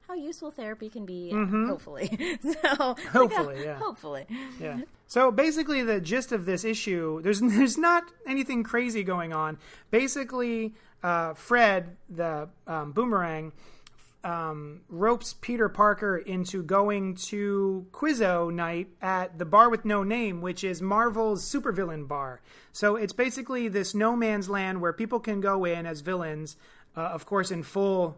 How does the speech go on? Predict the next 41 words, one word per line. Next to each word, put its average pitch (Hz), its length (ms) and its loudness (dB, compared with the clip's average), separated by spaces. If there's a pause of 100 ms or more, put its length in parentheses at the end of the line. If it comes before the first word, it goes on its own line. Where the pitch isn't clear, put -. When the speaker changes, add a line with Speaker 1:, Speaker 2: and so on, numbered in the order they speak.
Speaker 2:
you 185 80 -6
know, 165 160 -2
regalia, 160 640 0
full 175 160 -4
costume, 156 560 -4 (400)
and 180 500 -4 (160)
it's 190 300 -4
a 196 100 0
safe 220 340 0
haven. 151 300 -4
So 180 160 -4
no 202 220 4
one's 240 160 2
allowed 196 320 6
to 180 140 2
fight 196 340 0
with 170 160 -4
each 185 240 -4
other 165 340 -2
inside 180 540 -2
the 160 40 -4
Bar 156 220 -2
with 147 140 -8
No 160 160 -6
Name. 151 480 -8
That's 170 160 -4
sort 185 180 -2
of 160 100 -4
the 165 120 -2
unwritten 165 400 -4
rule. 156 340 -2 (460)
And 180 500 -4 (320)
they 190 140 0
have 202 180 4
a 202 40 4
S-, - 180 -2 (120)
Spider-Man 208 960 2
Quizzo 190 440 0
night, 156 320 -6 (320)
and 180 180 -4
so 180 480 0